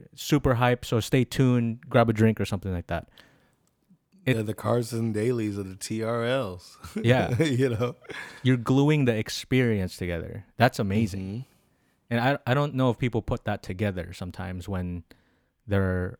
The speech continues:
Speaker 1: they run their own business or, or whatever. And
Speaker 2: Yeah, it's, it's, I think it's an over-, it's an oversight. Like, um, like Rebecca, her business is mainly a wedding planning business.
Speaker 1: Yeah.
Speaker 2: And so when you're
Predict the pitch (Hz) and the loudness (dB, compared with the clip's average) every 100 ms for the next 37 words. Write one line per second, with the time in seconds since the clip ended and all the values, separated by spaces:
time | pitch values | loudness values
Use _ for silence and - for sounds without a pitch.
0 | - 107 104 104 98 95 95 98 95 98 | -2 0 2 2 2 2 0 -2 0 0
1 | 95 - 92 90 90 - 92 92 92 95 | -2 -4 -4 -2 -4 -4 -4 -2 -2 -2
2 | 92 87 87 87 240 127 120 160 170 - | 0 -2 -2 -2 -2 -2 -4 -6 -6 -4
3 | 190 180 180 180 208 208 - 165 143 147 | -4 -2 -2 -2 -2 -2 -2 -2 0 0
4 | 147 139 131 - _ _ _ - _ _ | 2 0 0 -6 _ _ _ -20 _ _
5 | _ _ 143 - 139 135 147 - 175 180 | _ _ -10 -4 0 2 0 0 0 0
6 | - _ _ _ _ _ - 135 123 131 | -6 _ _ _ _ _ -4 -2 -2 -2
7 | 123 123 117 120 120 117 _ 127 120 123 | 0 0 -4 -4 -4 -4 _ -4 -2 -2
8 | 117 127 120 113 117 _ _ _ _ - | -2 0 0 0 -6 _ _ _ _ -4
9 | 120 120 120 113 110 110 107 - _ _ | -2 0 -4 -2 -6 -4 -8 -10 _ _
10 | - 117 117 117 110 107 104 117 120 107 | -6 -4 -2 -2 -2 -4 -4 -4 -4 -4
11 | 110 104 101 95 95 92 - 104 92 - | -4 -4 -6 -8 -10 -16 -12 -6 -6 -6
12 | _ _ 120 117 123 120 117 117 113 | _ _ -8 -6 -4 -2 0 0 -2